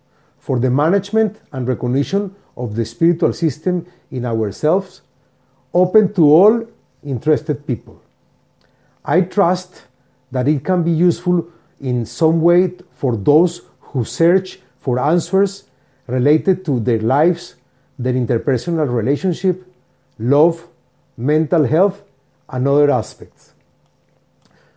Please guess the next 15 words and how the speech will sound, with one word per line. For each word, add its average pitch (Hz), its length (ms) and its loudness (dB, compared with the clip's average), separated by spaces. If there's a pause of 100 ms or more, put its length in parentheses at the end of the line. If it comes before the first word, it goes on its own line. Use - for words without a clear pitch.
(1400)
People 190 440 2
with 156 280 0
positive 190 840 0 (220)
natures 135 840 -2
will 131 320 -2
find 175 600 -2 (580)
its 139 220 -8
contents 165 680 -2
valuable 160 640 0 (260)
for 127 180 -4
reflections, 151 800 -2 (480)
even 240 320 2
if 135 240 0
they 175 380 4 (200)
aren't 185 440 0